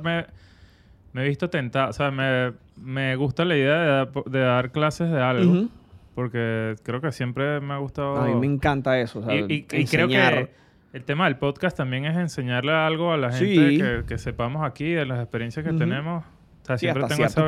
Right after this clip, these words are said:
Speaker 1: vena
Speaker 2: punto
Speaker 1: de
Speaker 2: esto es
Speaker 1: enseñarle a la
Speaker 2: enseñar.
Speaker 1: gente.
Speaker 2: Sí, sí.
Speaker 1: Pero siempre he tenido la curiosidad, ¿sabes? ¿Qué tal ese,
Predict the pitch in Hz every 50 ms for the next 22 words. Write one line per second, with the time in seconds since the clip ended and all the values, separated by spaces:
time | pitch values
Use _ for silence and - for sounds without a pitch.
0 | 151 190 190 - - - 196 202 196 143 135 220 - 117 123 139 147 135 120 117
1 | 117 113 107 101 - _ _ _ _ _ - _ - 151 - 113 135 - - -
2 | - 196 - _ _ _ 131 135 127 151 143 156 170 170 185 180 185 185 190 190
3 | 190 190 - - 156 143 143 143 131 - 139 143 160 170 - 190 190 185 147 143
4 | 156 156 165 160 165 175 165 - - 185 185 180 175 170 151 131 120 113 104